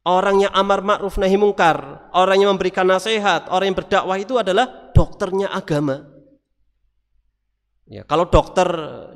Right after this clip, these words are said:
di rumah sakit itu men-, apa, berusaha mengobati fisik. Kalau ini mengobati hati. Ya, supaya agama manusia itu ba-, baik.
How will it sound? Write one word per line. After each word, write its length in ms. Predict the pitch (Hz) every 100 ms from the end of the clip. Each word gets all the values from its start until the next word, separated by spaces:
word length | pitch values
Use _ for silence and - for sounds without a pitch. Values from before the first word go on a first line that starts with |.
| -
di 80 | 139
rumah 240 | 143 156 170
sakit 240 | 170 214
itu 100 | 214 208
men-, 320 | 202 196 - -
apa, 320 | 147 190 - - _ _ _ -
berusaha 560 | - 139 160 151 190 226
mengobati 640 | 170 185 165 135 - 226 285 - - -
fisik. 640 | 233 233 247 - - -
Kalau 240 | 175 190
ini 240 | 220 294 302 - - - _ -
mengobati 800 | 190 214 214 190 156 160 269 339 - - _ -
hati. 560 | 180 196 - 180 196 _ _ - - _ _ _ _ _
Ya, 240 | - 101 _ _ _
supaya 400 | 214 208 202 220
agama 460 | 277 180 175 214 208
manusia 400 | 202 208 208 196
itu 160 | 262
ba-, 560 | 214 190 277 - - -
baik. 320 | 180 196 175